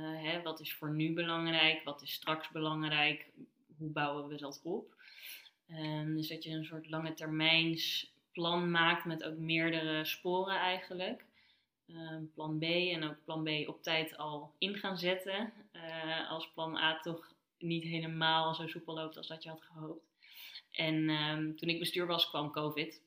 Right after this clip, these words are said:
om de hoek kijken. Dus het was natuurlijk bij uitstek iets wat, eh, fysiek, eh, plaatsvond. Heel veel in collegezalen met iedereen bij elkaar. En dat kon niet meer. Dus crisismanagement, dat was er ook wel één wat ik ervan heb meegenomen. Ja.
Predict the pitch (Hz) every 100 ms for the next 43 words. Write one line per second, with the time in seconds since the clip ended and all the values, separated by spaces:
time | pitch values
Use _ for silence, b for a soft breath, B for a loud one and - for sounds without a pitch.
0 | _ 165 156 147 151 - 139 147 147 151
1 | 147 - 160 156 156 151 - 160 156 -
2 | - 135 156 - 151 156 - 139 - -
3 | _ _ - 139 - - - - 147 139
4 | 143 - - - _ 147 135 - - -
5 | 160 160 170 - 190 196 208 - b b
6 | b 180 175 175 175 185 202 202 - 165
7 | 160 165 185 - 175 170 170 165 165 170
8 | 165 160 151 151 170 185 202 B B B
9 | B 180 175 - 180 170 160 160 156 156
10 | - 185 175 175 170 165 165 156 156 151
11 | 151 - 139 - - 127 143 135 139 143
12 | 139 139 139 139 143 143 143 143 165 143